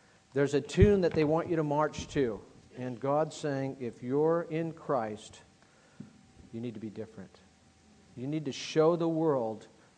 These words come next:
what Christianity is all about, what knowing Christ means. It means a changed life.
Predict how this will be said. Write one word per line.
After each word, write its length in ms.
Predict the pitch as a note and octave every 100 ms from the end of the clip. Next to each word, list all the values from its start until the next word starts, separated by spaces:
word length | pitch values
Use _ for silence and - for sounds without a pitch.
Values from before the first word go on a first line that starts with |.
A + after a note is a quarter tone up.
| _ _ A2+
what 340 | B2 A#2+ -
Christianity 680 | - C#3 - C3+ B2+ A#2+ A#2
is 140 | G#2+
all 180 | A2+ A2
about, 360 | F#2+ G#2+ F#2+ -
what 220 | A#2+ B2
knowing 520 | B2 B2+ D#3 F3+ F3+
Christ 640 | D#3+ - D3+ A#2+ F#2+ - - A#2
means. 440 | A2+ A#2+ G#2 G2 - -
It 140 | G2+
means 180 | B2 G2
a 40 |
changed 440 | F#2 - G#2 G#2 -
life. 140 | F2